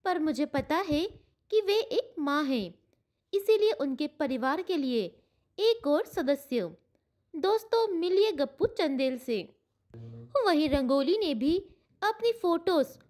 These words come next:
खुशियों के माध्यम से शेयर की है और लिखा है, "मुझे हमेशा से ही एक puppy चाहिए था, लेकिन वो तुम्हारी तरफ से चाहिए था, क्योंकि मुझे मेरी life की हर खूबसूरत चीज़ें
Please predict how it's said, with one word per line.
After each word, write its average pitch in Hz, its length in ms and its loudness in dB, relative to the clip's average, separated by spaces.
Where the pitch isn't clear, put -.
खुशियों 453 380 2
के 440 140 0
माध्यम 277 460 -2
से 440 240 -2
शेयर 277 320 0
की 233 280 -6
है 220 140 -2
और 339 120 2
लिखा 302 460 0
है, 302 200 -2
"मुझे 453 320 2
हमेशा 320 420 -2
से 415 120 -2
ही 381 160 0
एक - 260 -2
puppy 392 260 0
चाहिए 254 400 0
था, 214 400 -6
लेकिन 466 360 4
वो 440 120 0
तुम्हारी 302 500 0
तरफ 254 300 -2
से - 280 -4
चाहिए 277 340 2
था, 220 400 -6
क्योंकि 453 380 4
मुझे 320 300 0
मेरी 403 240 0
life 285 380 0
की 330 120 0
हर 330 220 0
खूबसूरत 403 440 0
चीज़ें 294 480 -2